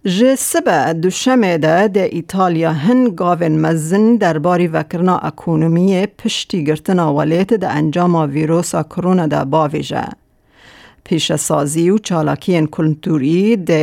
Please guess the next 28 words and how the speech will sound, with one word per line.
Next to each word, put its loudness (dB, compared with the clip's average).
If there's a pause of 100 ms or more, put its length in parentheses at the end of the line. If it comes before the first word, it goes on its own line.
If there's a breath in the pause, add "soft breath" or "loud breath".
(260)
دریên 0
xwe -4 (100)
vekin، 0 (540 loud breath)
د 0 (180)
گل 0 (160)
واندا 2
دوکان، 0
بار، 2
کافه، -2
خارنگه، -2
سالونên 0 (120)
پرجوانی 0 (160)
و -2 (240)
موزهخانه. -2 (920 soft breath)
جیم 4
و -2
جهên 0 (200)
آجنیê 0 (140)
د -4 (160)
هفتeyeke -4
din 4
vebin. -2 (640 loud breath)
Her -2 (100)
wiha 0
di -2
heman 0
demê 0
de 0